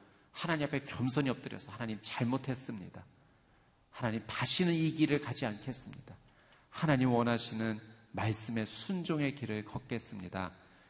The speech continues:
그렇게 하나님 앞에, 성령님 앞에 온전히 반응하는 저와 여러분의 삶이 되시기를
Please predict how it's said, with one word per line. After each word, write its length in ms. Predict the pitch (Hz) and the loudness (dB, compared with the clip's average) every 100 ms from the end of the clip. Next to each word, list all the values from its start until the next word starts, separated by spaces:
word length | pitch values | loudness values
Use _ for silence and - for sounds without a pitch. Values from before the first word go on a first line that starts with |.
| - | -8
그렇게 220 | - - | -8 -4
하나님 280 | 117 120 110 | -2 0 0
앞에, 440 | 104 - 104 98 - | 0 0 0 -2 -6
성령님 520 | - 170 156 147 127 | -6 0 2 2 2
앞에 180 | - 120 | 2 2
온전히 460 | 113 147 151 143 | 2 6 6 6
반응하는 680 | 143 110 123 113 90 90 87 - - - _ | 4 4 -2 -2 -4 -6 -8 -14 -20 -20 _
저와 260 | - 98 95 | -8 -2 2
여러분의 380 | 104 113 110 110 | 4 4 2 -2
삶이 340 | - 127 120 | -2 -4 -4
되시기를 720 | 101 92 95 90 90 110 170 | -4 -6 -8 -6 -2 0 -2